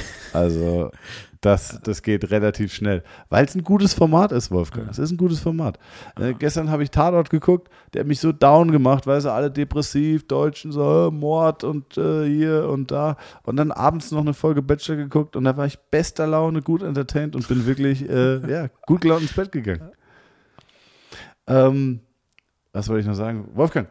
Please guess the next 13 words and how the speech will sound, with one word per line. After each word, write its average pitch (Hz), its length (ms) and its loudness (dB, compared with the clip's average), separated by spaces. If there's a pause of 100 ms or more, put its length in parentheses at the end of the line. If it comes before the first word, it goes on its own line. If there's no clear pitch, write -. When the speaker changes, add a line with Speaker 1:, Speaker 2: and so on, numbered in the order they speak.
Speaker 1:
wollen 175 500 2
wir, 185 380 -2 (880)
ich 101 100 -6
habe 120 120 -2
noch 117 280 -4
fünf 139 300 -6
Fragen 110 400 0
vorbereitet. 73 760 -4 (2250)
Speaker 2:
Wie 107 100 -4
weit 113 160 0
sind 139 140 0
wir 165 80 4
denn? 104 640 -4